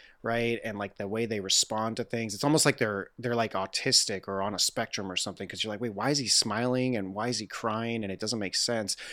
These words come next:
And it was a great interpretation by the actors to show that their emotions are not well developed, and they're only a few years old, but they're full adults and dealing with all this intense stuff. So, famously,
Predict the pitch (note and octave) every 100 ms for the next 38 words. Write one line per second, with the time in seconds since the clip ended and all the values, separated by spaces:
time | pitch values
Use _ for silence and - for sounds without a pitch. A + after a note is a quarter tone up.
0 | - - C#3+ A#2 G#2 A2+ B2 E3 C3 G#2+
1 | G2+ G2+ A2+ A2 G#2 F#2+ - G#2 C#3 -
2 | G2 - - - A2+ G2+ G2 G2+ G2 -
3 | - - - - B2 B2+ A#2 A2 C3 C3+
4 | G#2+ F#2+ G2+ G2+ G#2+ G2+ - F2 A2 F#2+
5 | - - - G2 G2+ G#2+ A#2+ A#2 G#2 F#2+
6 | - A2+ G#2 G2 G#2+ B2 A2+ - - G2
7 | - B2+ G#2 F#2 A2+ A2+ - F2+ - A2+
8 | G#2+ G2+ G2 F#2 F#2+ F#2+ - F#2 - -
9 | D3+ - - - _ _ _ - _ -
10 | - C#3 A#2+ G#2+ - - - - - _
11 | - - F3+ D3 - A#2 A2+ C3+